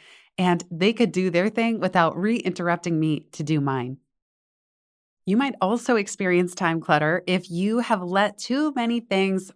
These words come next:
pile up, things that you don't really want to do, like your bookkeeping or checking in with your bookkeeping team and getting them paperwork that they need, paying certain bills, making appointments.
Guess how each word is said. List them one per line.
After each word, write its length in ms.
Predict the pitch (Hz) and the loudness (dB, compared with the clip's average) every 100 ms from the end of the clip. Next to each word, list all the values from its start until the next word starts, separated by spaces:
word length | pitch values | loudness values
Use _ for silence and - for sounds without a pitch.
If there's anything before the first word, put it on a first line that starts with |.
| - | -8
pile 380 | 170 170 165 - | 0 0 0 -2
up, 280 | 147 - _ _ _ _ _ | -4 -4 _ _ _ _ _
things 320 | - 220 226 220 | 0 0 0 -2
that 140 | 160 | -2
you 200 | 170 285 | 2 4
don't 140 | 247 | 4
really 200 | 185 202 | 2 2
want 180 | 190 180 | 4 2
to 60 | 160 | 2
do, 280 | 131 - - _ _ _ _ 165 | 0 -4 -8 _ _ _ _ 2
like 480 | 160 160 160 156 - | 4 6 2 -4 -4
your 120 | 202 | 2
bookkeeping 580 | 294 - 165 156 123 - _ | 2 2 -2 0 -4 -4 _
or 260 | 170 165 156 | 0 0 -4
checking 380 | - 175 156 190 | -4 -4 0 2
in 100 | 185 | 2
with 100 | 180 | 2
your 120 | 180 | 0
bookkeeping 520 | 160 185 - 202 196 196 | 0 0 0 -2 -2 -2
team 400 | - 220 156 135 | -2 0 0 0
and 140 | 156 | -2
getting 240 | 165 170 | 0 2
them 160 | 180 190 | 2 2
paperwork 560 | 185 156 151 147 143 - | 0 -2 0 0 -2 0
that 160 | 165 | 0
they 140 | 160 143 | 0 -2
need, 300 | 127 117 - _ _ _ | -2 -6 -10 _ _ _
paying 300 | - 175 175 | 0 2 2
certain 320 | 180 196 202 196 | 0 -4 -2 2
bills, 500 | 226 160 170 - - | 2 2 -2 -14 -12
making 320 | 156 151 165 | -8 -4 -2
appointments. 600 | 170 - 226 147 - - | -2 2 2 0 -6 -12